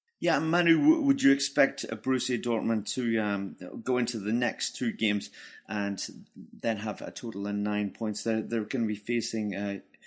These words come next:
Cologne away from home, and then Union Berlin, um, two of the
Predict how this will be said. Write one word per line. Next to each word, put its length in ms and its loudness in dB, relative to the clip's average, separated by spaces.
Cologne 640 0
away 300 -2
from 200 -6
home, 320 -4
and 160 2
then 220 4
Union 380 4
Berlin, 560 6
um, 400 6
two 200 8
of 80 4
the 280 4